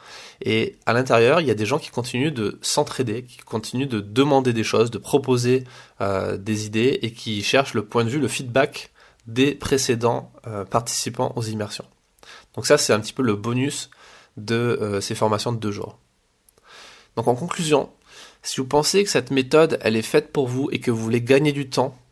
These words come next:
que vous voulez juste prendre un énorme raccourci, un truc que, si j'avais eu accès à ça il y a, quand j'ai commencé la photo il y a six, sept ans, je peux vous garantir que ça aurait vraiment changé la donne. Ben, vous avez toutes les infos concernant les prochaines dates et les différentes modalités pour participer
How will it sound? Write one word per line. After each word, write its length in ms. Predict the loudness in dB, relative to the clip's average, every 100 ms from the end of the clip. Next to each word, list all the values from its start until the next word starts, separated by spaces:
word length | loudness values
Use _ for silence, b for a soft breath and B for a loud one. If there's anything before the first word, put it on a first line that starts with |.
| _
que 80 | -4
vous 80 | -2
voulez 180 | 0
juste 240 | 0 -4 -6
prendre 280 | -2 2 2
un 160 | 2
énorme 360 | 2 4 4 4
raccourci, 680 | 2 0 -2 -4 -4 -4 -10 _ -10
un 80 | -6
truc 340 | -2 -2 -4
que, 360 | -4 -2 -2 -6 B B B B B
si 160 | -6
j'avais 240 | 0 4 6
eu 80 | 4
accès 240 | 4 2
à 80 | 2
ça 200 | 4 4
il 80 | 4
y 40 |
a, 280 | 2 0 -4
quand 80 | -6
j'ai 160 | -6 -2
commencé 420 | 0 0 2 4
la 120 | 4
photo 340 | 0 0 2
il 60 | 2
y 40 |
a 60 | 0
six, 180 | -6 -4
sept 280 | -2 0 0
ans, 160 | -2 B B B B
je 140 | -18 -10
peux 80 | -8
vous 100 | 2
garantir 440 | 4 4 4 0
que 60 | 0
ça 80 | 0
aurait 120 | 0
vraiment 240 | 0 0
changé 260 | 0 -2 -2
la 80 | -2
donne. 240 | -2 -4 -10 B B B B
Ben, 180 | 2 2 4
vous 120 | 4
avez 180 | 4 2
toutes 180 | -2
les 160 | 2 4
infos 380 | 2 2 0 0
concernant 600 | -2 0 2 4 4 4
les 100 | 0
prochaines 420 | -4 -2 0 0 2
dates 260 | 2 2 -4
et 60 |
les 80 | -4
différentes 380 | -4 0 2 2
modalités 460 | 4 2 2 -4
pour 180 | -4 -4
participer 680 | 0 0 -2 -4 2 2 2